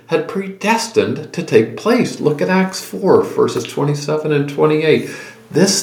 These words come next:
thing, too, is from me." Thirdly, consider what really matters most. Solomon accomplished a lot, politically and economically.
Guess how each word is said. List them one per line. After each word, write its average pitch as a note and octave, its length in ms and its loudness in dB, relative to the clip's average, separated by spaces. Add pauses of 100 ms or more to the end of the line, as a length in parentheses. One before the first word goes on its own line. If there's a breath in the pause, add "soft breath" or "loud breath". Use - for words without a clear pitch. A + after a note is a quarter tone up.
(100)
thing, D3+ 320 2
too, G#3+ 400 2
is C3+ 220 4
from F#3 440 0
me." A#3+ 480 2 (1600 soft breath)
Thirdly, D3+ 600 6 (260)
consider A#2+ 500 -2
what G2+ 240 -2 (240)
really A#2 560 2 (100)
matters F2 720 -4
most. D#2+ 680 -8 (600 soft breath)
Solomon D#3+ 520 6
accomplished D3+ 520 4
a A#2+ 60 6
lot, - 560 4
politically D3 840 4
and F2+ 120 -2
economically. D3 960 -2